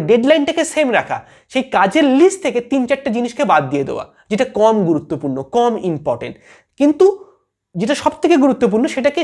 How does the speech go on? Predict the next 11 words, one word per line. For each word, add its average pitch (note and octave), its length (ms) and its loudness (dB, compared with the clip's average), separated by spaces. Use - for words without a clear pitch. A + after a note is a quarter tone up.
সেই C#4 120 0
ডেডলাইনের B3 600 2
মধ্যেই D4 260 0
কমপ্লিট G3+ 460 -2
করে C#3 120 0
ফেলা, B2 220 -8
প্রধান C#4+ 420 4
জিনিসটা, E3+ 320 -2
মেইন A#3+ 320 2
জিনিসটা। D#3+ 360 -6
তাহলে B3+ 180 0